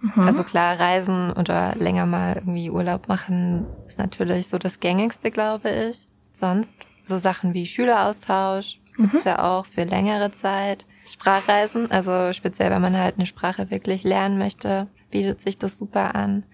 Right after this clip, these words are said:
Speaker 2: Ähm, dann Work and Travel, davon
Speaker 1: Mhm.
Speaker 2: kannst du ja ein Lied singen.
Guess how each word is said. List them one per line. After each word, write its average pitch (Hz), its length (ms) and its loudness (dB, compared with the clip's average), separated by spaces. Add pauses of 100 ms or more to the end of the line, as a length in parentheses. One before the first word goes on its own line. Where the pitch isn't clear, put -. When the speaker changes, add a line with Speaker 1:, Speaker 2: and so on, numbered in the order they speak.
(460)
Speaker 2:
Ähm, 185 380 2
dann 175 320 0
Work 180 320 0
and 190 180 -2
Travel, 185 400 0 (100)
davon 226 260 4
Speaker 1:
Mhm. 208 60 4
Speaker 2:
kannst 190 280 6
du - 60 2
ja 185 200 2
ein 196 200 2
Lied 208 320 -4
singen. 220 380 -2